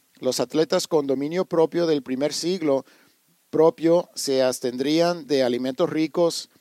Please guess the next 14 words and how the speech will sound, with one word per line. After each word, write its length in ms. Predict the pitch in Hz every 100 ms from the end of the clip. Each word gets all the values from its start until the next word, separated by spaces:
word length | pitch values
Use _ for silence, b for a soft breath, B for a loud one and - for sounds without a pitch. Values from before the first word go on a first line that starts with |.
| _
vino, 500 | 123 135 160 165 165
incluso 400 | 139 127 139 156
actividad 380 | 147 135 123 131
sexual, 540 | 139 - 151 170 165
para 200 | 147 135
concentrar 640 | 127 127 127 110 139 151
toda 280 | - 156 196
su 140 | - 165
fuerza 420 | 160 151 147 165
en 60 |
su 220 | 151 151 135
rutina 440 | 127 - 139 147
de 100 | 147
entrenamiento. 840 | 123 117 113 110 123 156 135 98